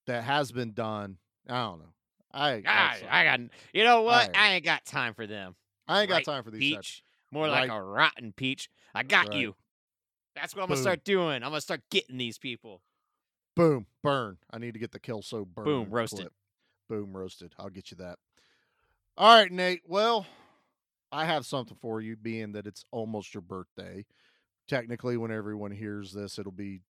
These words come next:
Speaker 1: after your
Speaker 2: I
Speaker 1: birthday,
Speaker 2: will
Speaker 1: but that's
Speaker 2: already
Speaker 1: fine.
Speaker 2: be an old man by the time this airs.
Speaker 1: But we, we,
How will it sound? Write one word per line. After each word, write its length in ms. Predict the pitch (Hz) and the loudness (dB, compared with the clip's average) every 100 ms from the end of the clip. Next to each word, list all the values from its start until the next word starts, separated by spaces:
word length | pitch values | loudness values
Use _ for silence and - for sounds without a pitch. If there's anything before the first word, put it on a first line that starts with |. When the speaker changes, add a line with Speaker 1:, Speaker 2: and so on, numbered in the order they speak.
| _ - | _ -10
Speaker 1:
after 320 | 120 117 110 | -6 -6 -6
your 100 | 98 | -10
Speaker 2:
I 60 | 87 | -8
Speaker 1:
birthday, 220 | - 104 | -10 -8
Speaker 2:
will 80 | 110 | -2
Speaker 1:
but 40 | |
that's 160 | 117 131 | 0 2
Speaker 2:
already 220 | 143 143 | 0 -2
Speaker 1:
fine. 60 | |
Speaker 2:
be 360 | 139 151 147 147 | 0 2 2 0
an 100 | 139 | -2
old 280 | 139 147 127 | -2 -4 -6
man 500 | 139 135 127 113 113 _ | -6 -4 -4 -8 -12 _
by 100 | - | -4
the 120 | 117 117 | -2 -2
time 240 | 123 120 | -2 -2
this 180 | 117 117 | -4 -2
airs. 640 | 120 127 131 131 - - _ _ _ _ _ _ _ _ | 0 2 0 -4 -8 -18 _ _ _ _ _ _ _ _
Speaker 1:
But 220 | 160 208 | 6 6
we, 220 | 202 226 - | 6 -4 -4
we, 220 | 180 208 | -6 -6